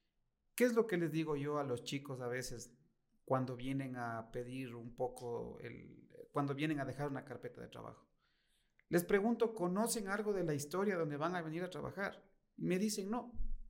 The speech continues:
Hay personas que me dicen, "Sí". Entonces les digo, "Oye, ¿qué conoces?". "No, sabes que es una empresa de unos dueños de Ambato", y, y me empiezan a dar cosas, chuta,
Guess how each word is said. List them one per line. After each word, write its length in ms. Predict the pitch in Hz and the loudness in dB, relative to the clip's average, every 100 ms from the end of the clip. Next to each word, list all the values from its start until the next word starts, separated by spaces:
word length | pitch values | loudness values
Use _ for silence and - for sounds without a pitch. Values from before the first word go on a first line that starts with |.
| - - - - - - | -14 -16 -16 -18 -4 6
Hay 140 | 190 | 6
personas 520 | 185 190 156 175 180 | 6 2 2 2 0
que 100 | 170 | 0
me 120 | 151 131 | -2 -2
dicen, 400 | 117 127 117 107 | -4 -4 -6 -6
"Sí". 340 | 233 - - - - _ _ _ _ | -6 -8 -12 -20 -20 _ _ _ _
Entonces 260 | - 185 190 | -2 0 0
les 80 | 185 | 2
digo, 240 | 214 208 | 4 6
"Oye, 340 | 202 233 226 226 | 4 2 0 -4
¿qué 160 | 285 | -6
conoces?". 540 | 285 240 285 - - - - _ _ - | 0 2 2 0 -4 -10 -20 _ _ -2
"No, 200 | 202 277 | 2 4
sabes 300 | 277 190 185 | 4 2 0
que 160 | 165 170 | -2 -2
es 100 | 180 | -2
una 140 | 190 | -6
empresa 400 | 180 147 151 180 | -2 0 0 -2
de 140 | 151 | -4
unos 180 | 139 143 | -4 -4
dueños 260 | 139 151 180 | -4 -6 -6
de 80 | - | -4
Ambato", 540 | 185 151 156 170 165 | 0 0 0 -2 -4
y, 340 | 165 151 151 - - - - | -4 -6 -10 -12 -20 -16 -4
y 120 | 170 | 0
me 80 | 180 | 2
empiezan 440 | 180 196 196 185 | 4 4 8 10
a 60 | 175 | 10
dar 240 | 190 185 | 6 0
cosas, 480 | 190 190 180 165 - | -2 -2 -2 -4 -6
chuta, 320 | 220 - 170 | -10 -6 -6